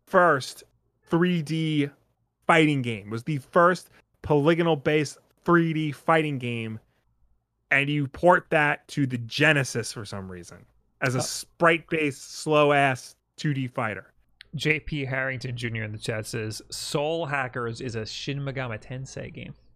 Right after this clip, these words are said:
Speaker 1: Yeah, I just looked it up. That's what that is.
Speaker 2: Um, Streets of Rage is not a past I P, uh, or, or dormant.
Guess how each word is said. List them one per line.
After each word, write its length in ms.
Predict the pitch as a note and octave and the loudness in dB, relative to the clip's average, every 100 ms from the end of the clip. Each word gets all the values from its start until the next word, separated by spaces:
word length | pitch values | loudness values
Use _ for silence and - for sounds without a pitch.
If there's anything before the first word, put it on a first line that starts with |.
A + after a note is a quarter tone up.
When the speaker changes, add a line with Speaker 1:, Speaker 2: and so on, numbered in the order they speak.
| _ _ _ _ _ - | _ _ _ _ _ -2
Speaker 1:
Yeah, 240 | B2 A#2 | 2 4
I 80 | A2 | 4
just 300 | A#2 A2 - | 0 -6 -4
looked 180 | A#2+ - | -4 -4
it 80 | G#2 | -6
up. 160 | F#2 _ _ _ | -8 _ _ _
That's 140 | - | -14
what 100 | G2+ - | -14 -14
that 140 | - - | -18 -18
is. 200 | - - _ _ _ _ - | -20 -20 _ _ _ _ -4
Speaker 2:
Um, 580 | C#3 C#3+ C3+ C3 B2+ B2+ _ _ | -2 -2 -4 -6 -8 -12 _ _
Streets 300 | - A#3 D#4+ | -8 -4 -4
of 100 | F4+ | -4
Rage 240 | C#3+ D#3+ B2 | -4 -4 -6
is 140 | A2 | -6
not 340 | A2 A#2+ C3+ C3 | -4 -2 -4 -6
a 120 | A#2 A2 - | -8 -8 -6
past 320 | A#2+ B2 - | -4 -4 -6
I 80 | C3 | -6
P, 280 | A#3 C4+ - - - B2+ | -6 -10 -12 -20 -20 -16
uh, 80 | B2 - - | -16 -16 -12
or, 180 | C#3+ C#3+ | -8 -6
or 260 | C#3+ B2+ | -4 -4
dormant. 440 | B2 C#3 A3 D#3+ | -6 -8 -8 -10